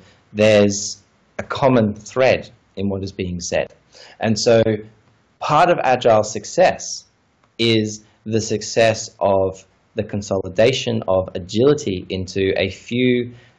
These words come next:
very clear, effective ways of working. Now, not everyone likes Scrum,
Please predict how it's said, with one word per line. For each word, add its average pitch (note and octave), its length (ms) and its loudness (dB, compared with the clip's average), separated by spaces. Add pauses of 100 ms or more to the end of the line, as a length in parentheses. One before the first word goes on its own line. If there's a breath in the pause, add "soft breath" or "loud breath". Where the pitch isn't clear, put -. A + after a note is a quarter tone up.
(120)
very A2+ 460 4
clear, F#2+ 540 0 (540)
effective F#2+ 840 -4 (280)
ways F2 260 0
of F2 140 -10
working. - 440 -2
Now, F#2+ 120 0
not C3+ 220 4
everyone B2 300 2
likes A2 240 -2
Scrum, G#2+ 400 0